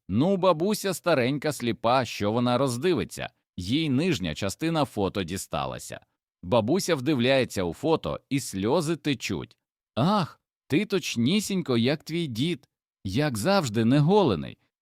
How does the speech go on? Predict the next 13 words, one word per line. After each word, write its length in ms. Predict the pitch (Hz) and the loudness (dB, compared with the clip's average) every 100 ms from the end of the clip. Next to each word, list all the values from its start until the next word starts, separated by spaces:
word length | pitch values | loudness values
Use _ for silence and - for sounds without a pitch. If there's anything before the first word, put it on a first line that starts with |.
| - | -2
Як 320 | 120 143 101 | 2 2 0
завжди, 480 | 90 165 180 120 117 | 0 2 2 0 -2
галстук 580 | 87 101 98 - 101 | 2 2 0 -4 -6
набік». 520 | 110 120 95 80 57 _ _ _ - 719 - - - - - - - - - - - - - - - - - - - - - | 0 0 0 -4 -8 _ _ _ -8 -4 -2 0 2 4 4 4 4 4 2 2 0 -2 -4 -6 -6 -8 -10 -14 -16 -20 -6
Грузин 480 | 123 170 139 202 240 | -2 0 0 0 0
влаштовує 640 | 196 165 - 127 113 107 | 2 2 2 0 2 0
сина 380 | 101 214 233 220 | 0 -2 0 0
на 120 | 165 | 0
м'ясокомбінат 920 | 123 113 - 104 117 117 160 196 98 - | 0 0 -2 -2 -2 0 -2 -2 -4 -4
і 100 | 113 | -6
пояснює: 720 | - 95 80 64 - 67 58 _ _ _ _ | -2 -4 -4 -6 -10 -12 -14 _ _ _ _
«Ось, 340 | 180 165 110 - | 0 2 0 -8
синку, 540 | - 135 110 - 80 | -6 -4 -2 -4 -10